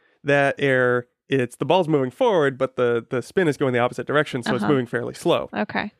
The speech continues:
Speaker 1: So there's lower pressure underneath the ball and higher pressure above the ball, so that the ball will actually dip more than, uh, it would just from gravity,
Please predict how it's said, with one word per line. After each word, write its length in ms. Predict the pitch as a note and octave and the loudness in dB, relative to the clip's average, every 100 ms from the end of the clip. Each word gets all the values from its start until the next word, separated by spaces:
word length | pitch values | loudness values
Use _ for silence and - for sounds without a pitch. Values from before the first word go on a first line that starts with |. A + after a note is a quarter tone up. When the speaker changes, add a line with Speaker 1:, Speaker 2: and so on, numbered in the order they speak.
| _ | _
Speaker 1:
So 120 | F3 | 0
there's 180 | D#3 E3+ | 2 2
lower 200 | F#3+ G3+ | 2 2
pressure 400 | F3+ D#3 E3 C#3 | 2 2 2 2
underneath 280 | C#3 D#3 D#3 | 2 0 0
the 60 | |
ball 300 | C3+ B2+ B2+ - | 0 2 2 0
and 100 | C#3+ | -2
higher 200 | C#3 C#3 | -2 0
pressure 280 | B2+ B2 A#2+ | -2 -2 -2
above 240 | C3 D#3 | 0 -2
the 80 | C3 | 0
ball, 340 | B2+ B2 B2 _ _ | 0 0 -2 _ _
so 100 | D3 | -2
that 200 | C#3 B2+ - | 0 0 -4
the 80 | C#3 | 0
ball 220 | F3 E3+ | 2 4
will 140 | D#3 | 4
actually 320 | C#3 C3 C#3 B2+ | 2 0 -4 -4
dip 280 | B2+ B2+ - | -2 -4 -6
more 400 | C#3+ D#3+ F3+ D#3 | -4 0 2 2
than, 440 | C3 A#2+ A#2+ A#2 - _ _ - | 2 2 0 -2 -10 _ _ -6
uh, 200 | B2+ B2 B2 | 0 0 0
it 80 | C3 | 0
would 220 | B2 A#2+ | 0 0
just 200 | C3 - | -2 -4
from 120 | C3 B2 | -6 -4
gravity, 460 | B2 B2+ - D#3 | -4 -4 -8 -12